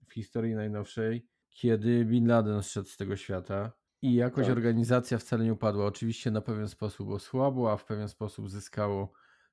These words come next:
Speaker 1: tak zwane państwo islamskie. Niemniej, tak jak powiedziałem przed chwilą, Al-Kaida przetrwała.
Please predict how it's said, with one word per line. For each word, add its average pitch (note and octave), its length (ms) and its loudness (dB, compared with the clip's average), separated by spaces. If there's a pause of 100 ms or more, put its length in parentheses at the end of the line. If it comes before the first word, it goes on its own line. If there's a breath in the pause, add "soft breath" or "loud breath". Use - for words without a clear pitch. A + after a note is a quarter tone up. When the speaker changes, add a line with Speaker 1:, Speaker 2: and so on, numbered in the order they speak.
(100)
Speaker 1:
tak C#3 200 2
zwane B2+ 440 4
państwo G#2 460 -4
islamskie. G2+ 920 -4 (880 soft breath)
Niemniej, A#2+ 920 2
tak A2 140 -4
jak A2+ 160 -4
powiedziałem G#2 440 -4
przed - 180 -12
chwilą, B2+ 480 -4 (540)
Al-Kaida A2+ 760 -4 (140)
przetrwała. - 640 -8